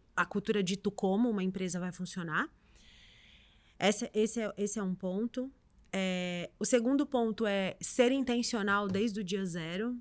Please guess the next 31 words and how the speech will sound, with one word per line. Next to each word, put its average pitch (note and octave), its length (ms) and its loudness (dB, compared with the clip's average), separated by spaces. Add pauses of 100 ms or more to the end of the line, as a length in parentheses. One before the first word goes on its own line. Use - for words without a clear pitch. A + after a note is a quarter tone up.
(100)
Então, F#3+ 280 -4
na F#3+ 160 0
Tifes, F#3+ 380 -6
a G3 60 -2
gente F#3+ 220 -2
construiu F#3+ 460 -2
a G3 40 -8
cultura F#3 680 -6 (200)
desde G#3+ 440 4
o A#3+ 40 0
dia G3+ 240 0
zero. F3+ 380 -2
Então, F#3 240 -4
tem F3+ 180 -4
lá E3+ 200 -4
os F3 100 -6
nossos F3 320 -8
valores, F#3+ 760 -2
tem F3 200 -4
lá E3+ 100 -2
o F3 60 -4
que F#3 100 -8
eles F3 140 -4
significam. G#3 1080 -2 (460)
É, F#3 420 4 (440)
a F3 80 0
gente G3+ 220 6
estabeleceu G3 640 2
os F#3+ 100 0
nossos F#3+ 340 -2
rituais F#3 720 0